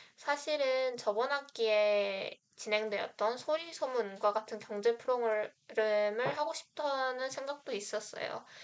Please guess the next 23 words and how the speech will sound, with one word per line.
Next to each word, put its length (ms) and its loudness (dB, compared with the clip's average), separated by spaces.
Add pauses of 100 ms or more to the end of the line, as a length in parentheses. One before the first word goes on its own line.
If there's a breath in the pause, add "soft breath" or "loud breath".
(260 loud breath)
왜냐하면 460 -2
방송을 420 -2
준비하면서 920 -4
경제 380 -4
공부에 460 -2
도움이 360 -4
되기도 320 -4
하고, 440 -2 (440 loud breath)
뭐 200 -2
되게 340 -2
어려운 380 2
정보를 580 0
쉽게 360 -2
전달하는 680 0
데 460 -4
보람을 580 4
느끼기 400 -8
때문에 600 0 (440 loud breath)
그런 320 -2
방송을 460 0
해볼까도 540 -2
생각을 420 -4
했는데, 640 -2